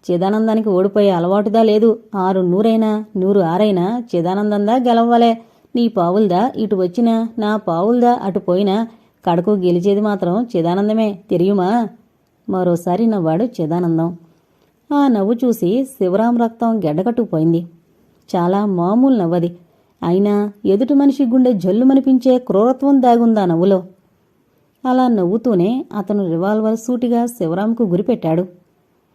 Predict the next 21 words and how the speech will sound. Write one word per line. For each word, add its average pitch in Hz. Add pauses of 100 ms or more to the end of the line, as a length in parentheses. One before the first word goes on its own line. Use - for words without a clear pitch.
(300)
"నోనో, 220
ప్లీజ్ 233
వద్దు" 214 (340)
అంటూ 180
ఇంకా 208
ఏదో 190
అనబోతూనే 208
ఉన్నాడు 175
శివరాం. 170 (880)
చిదానందం 208
ట్రిగ్గర్ 190
నొక్కేశాడు. 165 (840)
రివాల్వర్ 240
పేలిన 254
చప్పుడు 208 (100)
ఆ 208
గదిలో 180
ప్రతిధ్వనించింది. 175 (880)
గుండు 214
సూటిగా 247
శివరాం 226